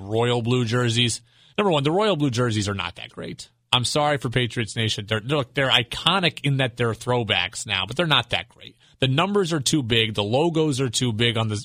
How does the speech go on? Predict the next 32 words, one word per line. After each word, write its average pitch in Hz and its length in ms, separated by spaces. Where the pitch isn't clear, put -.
on 113 120
the, 107 160
on 110 180
the 101 260
shoulders. 101 600
I, - 140
I, 165 160
I 185 140
could 160 200
do 139 120
without 107 480
those. - 320
Let 180 100
me 196 140
address 139 320
the 110 340
red 117 300
jerseys 104 420
with 98 120
the 95 80
white 104 280
helmet, 90 300
the 107 80
Pat 92 240
Patriot 139 380
jerseys, 175 380
'cause 175 140
there's 175 140
not 208 160
a 196 40
lot 170 200
of, 139 60